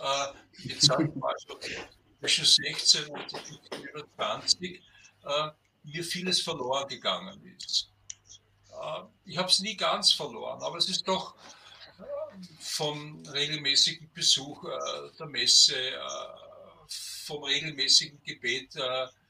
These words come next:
da ist sehr, sehr viel verloren gegangen. Und, äh, aber das, was mein Be-, zweites Berufsleben auch sehr, sehr stark prägt, dass ich persönlich in eine, äh,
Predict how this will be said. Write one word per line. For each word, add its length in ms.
da 80
ist 160
sehr, 140
sehr 160
viel 200
verloren 440
gegangen. 540
Und, 360
äh, 260
aber 180
das, 240
was 200
mein 180
Be-, 320
zweites 440
Berufsleben 640
auch 160
sehr, 200
sehr 160
stark 380
prägt, 320
dass 140
ich 140
persönlich 500
in 120
eine, 220
äh, 60